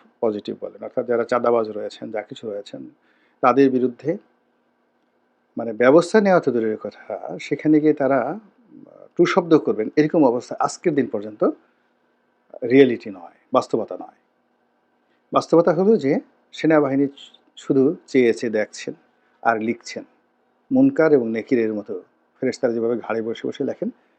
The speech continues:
যে, "কিয়ামতের দিন তোমাকে এগুলো দেখাবো", এর আগ পর্যন্ত তারা শুধু লিখেই যাচ্ছেন। তো সেনাবাহিনী রিপোর্ট করছেন, দেখছেন, ঘোরাফেরা করছেন, পেট্রোল পোড়াচ্ছেন এলাকাতে, বিভিন্ন লোকজন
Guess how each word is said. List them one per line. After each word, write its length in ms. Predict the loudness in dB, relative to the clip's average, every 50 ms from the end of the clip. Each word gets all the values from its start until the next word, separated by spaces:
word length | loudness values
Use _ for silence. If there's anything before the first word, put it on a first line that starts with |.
| _ _ -14
যে, 60 | -14
"কিয়ামতের 600 | -4 0 2 2 2 2 2 0 0 -2 -2 -4
দিন 180 | -8 -8 -8 -8
তোমাকে 340 | -8 -10 -10 -10 -10 -12
এগুলো 380 | -12 -12 -10 -6 -4 -4 -4 -4 -8 _ _ _ _ _ _ _ -6 -4
দেখাবো", 320 | -4 -4 -4 -8 -12 -14 -16 _ _ 2
এর 100 | 4 4
আগ 100 | 2 2 0
পর্যন্ত 300 | -2 -2 -2 -4 -6 -8 -10 _ -8
তারা 160 | -8 -6 -6
শুধু 200 | -6 -6 -6 -6
লিখেই 380 | -6 -8 -8 -6 -2 -2 -2
যাচ্ছেন। 400 | -2 -2 -6 -12 _ -20 -20 -20 -20 _ _ _ _ _ _ _ _ _ _ _ _ _ _ _ _ 8
তো 320 | 8 8 8 6 2 -2
সেনাবাহিনী 440 | 0 4 4 6 6 6 6 6 4
রিপোর্ট 320 | 4 4 2 0 0 0
করছেন, 460 | -2 -6 -4 -4 -4 -4 -2 -2 0
দেখছেন, 640 | 2 0 0 0 -4 -14 -12 -10 -8 -8 -10 -10 -14 -16 _ _ _ _ -6
ঘোরাফেরা 420 | -2 0 0 0 -2 -2 -6 -6 -6
করছেন, 440 | -8 -12 -16 -16 -14 -16 -14 -10
পেট্রোল 360 | -6 -4 -4 -2 -2 -2 -2 -2
পোড়াচ্ছেন 600 | -2 -6 -6 -6 -6 -10 -12 -12 -12 -12 -12 -12 -16 _ -8
এলাকাতে, 440 | -6 -6 -6 -6 -8 -10 -10 -12 -12 -14 _ _ _ _ _ _ _ _ _ -4
বিভিন্ন 260 | 0 2 2 4 4
লোকজন 480 | 4 4 2 0 0 -2 -4 -6 -8 -12